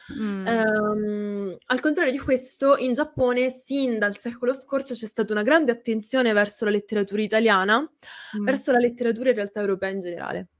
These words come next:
Speaker 2: E quindi
Speaker 1: Ok.
Speaker 2: ci sono molte traduzioni. Ehm, diciamo che chiaramente la traduzione è, eh, qualcosa di fortemente parafrasato.
Speaker 1: Mm, ok.
Speaker 2: Per forza.
Speaker 1: Sì.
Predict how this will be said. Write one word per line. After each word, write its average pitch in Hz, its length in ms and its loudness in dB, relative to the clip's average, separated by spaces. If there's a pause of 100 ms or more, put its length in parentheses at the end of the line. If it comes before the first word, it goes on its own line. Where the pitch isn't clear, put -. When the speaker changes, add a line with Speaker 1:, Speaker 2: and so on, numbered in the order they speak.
(500)
Speaker 2:
E - 100 -6
quindi 254 200 0
Speaker 1:
Ok. - 40 -2
Speaker 2:
ci - 60 -10
sono 226 160 -2
molte 269 260 0
traduzioni. 202 760 -4 (840)
Ehm, 220 340 -2
diciamo 302 340 -2
che 277 140 4
chiaramente 269 460 2
la 226 80 6
traduzione 233 960 0 (360)
è, 226 480 8
eh, 208 680 4
qualcosa 247 380 0
di 247 100 -2
fortemente 254 600 -2
parafrasato. 190 1000 -4 (560)
Speaker 1:
Mm, 196 280 -2 (560)
ok. 185 200 -8 (320)
Speaker 2:
Per 233 180 2
forza. 190 720 2 (280)
Speaker 1:
Sì. 180 320 -2